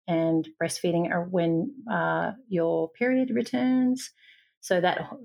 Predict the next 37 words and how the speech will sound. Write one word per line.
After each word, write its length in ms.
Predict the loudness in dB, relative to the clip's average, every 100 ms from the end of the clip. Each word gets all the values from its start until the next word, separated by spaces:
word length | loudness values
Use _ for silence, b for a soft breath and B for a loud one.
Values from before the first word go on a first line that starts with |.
| -2
the 120 | 0
hormone, 760 | 2 2 2 2 2 2 2 -2 _ _ -2
um, 600 | 0 0 0 0 -2 -6 -6
type 260 | -2 0
of 80 | 0
aversion 480 | 0 2 2 2 0
and 140 | 2 0
also 300 | 0 0 0
that 180 | -2 -4
tandem 480 | -2 0 2 0
and 200 | 0 -2
pregnant, 600 | 0 0 2 2 2 0 -6 _ -4
um, 340 | 0 0 0 -2
aversion. 520 | 0 2 2 2 0 B B B
And 100 | 0
the 60 | 0
thing 260 | 0 2
that 100 | 2
we're 120 | 2 0
finding 480 | 0 2 2 2
is 260 | 0 0 -2
that, 280 | -2 0 0 -4 _ _ _
and 120 | 0 2
I'm 80 |
sure 200 | 2 2
there's 180 | 2 2
probably 420 | 0 0 2 2
more 200 | 4 2
types 340 | 0 0 -2 0
out 200 | -2 0
there 220 | -2 0
that 120 | 0
we 140 | 0 0
haven't 460 | 0 2 0 0 -8 _ -2
thought 200 | 0 2
of 220 | 0 0
or 200 | 0 0